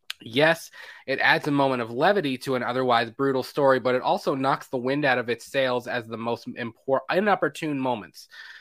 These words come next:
There are, however, some gleefully gory moments that will please diehard fans. Watching Michael Myers literally rise up from the ashes while simultaneously beginning another killing spree is a joy to behold, even if Halloween Kills does get a bit silly later on.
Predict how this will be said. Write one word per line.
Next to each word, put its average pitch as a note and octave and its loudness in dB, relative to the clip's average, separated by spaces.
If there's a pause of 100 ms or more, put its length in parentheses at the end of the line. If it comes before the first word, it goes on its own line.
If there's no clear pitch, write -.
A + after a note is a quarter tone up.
(300)
There F#3 8
are, A3+ 8
however, C3+ 2
some B2 -6
gleefully D3+ -2
gory C#3 2
moments A#2 -8
that A#2 -6
will A2+ -4
please D#3 -8
diehard A#2+ 0 (100)
fans. G2+ -6
Watching F3+ -2
Michael C#3+ -2
Myers B2+ -4
literally C#3 -4
rise A#2+ 0
up C3+ -6
from A#2 -10
the A2+ -10
ashes A#2 -6 (300)
while A2 -4
simultaneously C#3 -6
beginning B2+ -6
another A#2+ -2
killing E3+ -6
spree D#3 -4
is A2+ -4
a G#2+ -8
joy B2 -2
to A#2 -6
behold, G#2+ -6
even D#3 -4
if D#3 -6
Halloween B2+ -2
Kills A#2 -6
does D3 -2
get C#3+ -4
a A#2 -8
bit B2 -4
silly B2+ -6
later A2 -2
on. F2+ -8